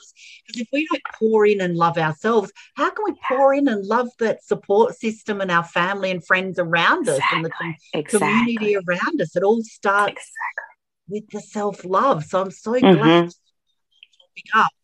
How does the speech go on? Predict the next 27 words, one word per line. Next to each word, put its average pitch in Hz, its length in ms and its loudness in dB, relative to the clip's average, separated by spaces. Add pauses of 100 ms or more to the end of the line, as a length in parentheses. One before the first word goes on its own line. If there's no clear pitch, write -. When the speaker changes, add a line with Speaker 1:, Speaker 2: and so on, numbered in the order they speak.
(340)
Speaker 1:
And 214 120 2
especially 277 520 -2
as 196 180 0
Speaker 2:
Yeah. - 100 -6 (300)
Speaker 1:
women, 180 240 -2
you 175 140 -4
know, 240 200 0
we're 226 180 0
trying 285 440 2
Speaker 2:
Mm-hmm. 147 180 4
Speaker 1:
to - 760 -12
be 139 40 -6
so 269 600 0
many 240 500 2
things 226 340 -6
for 185 140 -8
so 269 360 2
many 196 260 -4
Speaker 2:
Exactly. 175 560 0
Speaker 1:
people. - 20 -8 (460)
And 214 140 -4
those 190 200 -2 (120)
Speaker 2:
Right. 156 80 -8 (260)
Speaker 1:
hats - 200 -18
are 202 140 -14 (300)
changing. 277 600 0
Speaker 2:
Yeah. 180 460 8